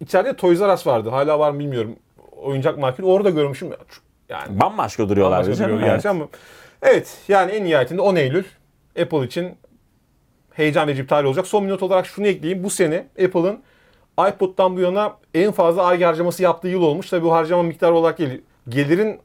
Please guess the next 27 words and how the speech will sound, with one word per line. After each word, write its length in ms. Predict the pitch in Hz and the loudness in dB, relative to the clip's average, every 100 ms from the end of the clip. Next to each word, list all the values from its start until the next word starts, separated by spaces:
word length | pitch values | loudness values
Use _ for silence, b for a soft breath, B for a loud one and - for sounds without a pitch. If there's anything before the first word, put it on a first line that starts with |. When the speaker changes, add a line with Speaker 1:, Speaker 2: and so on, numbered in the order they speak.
| _ - | _ -4
Speaker 1:
oranı 260 | 143 160 180 | 0 2 2
anlamında 280 | 156 123 113 | 0 -2 -4
söylüyorum 420 | 127 110 110 110 | -6 -4 -4 -4
ben 140 | 110 | -8
bunu. 80 | 147 | -6
Yoksa 180 | 123 113 - - - | -8 -8 -16 -20 -10
yani 180 | 113 110 | -10 -10
iki 180 | - 131 | -10 -6
bindeki 480 | 131 127 - 135 - 131 | -6 -6 -8 -10 -8 -10
Apple'ın 260 | 143 131 | -6 -4
geliriyle 320 | 139 139 143 | -4 -4 -6
şu 160 | 131 139 | -2 -2
anki 160 | 127 131 | -2 -4
Apple'ın 200 | 131 127 | -6 -6
geliri 180 | 131 | -2
arasında 440 | 131 123 131 160 170 B B 139 | -2 -2 0 0 0 B B 2
dağlar 300 | 131 165 165 | 4 4 2
kadar 220 | 131 117 | 0 0
fark 220 | 120 117 | -2 0
var 120 | 214 | 0
ama 320 | 202 185 175 | 4 4 2
bu 80 | 175 | 2
da 100 | 170 | 2
aslında 300 | 139 - 170 | 2 0 -6
bir 40 | - | -6
şeylerin 280 | 131 143 143 | -6 -6 -4
göstergesi. 600 | 131 139 123 113 98 | -4 -2 -2 -4 -10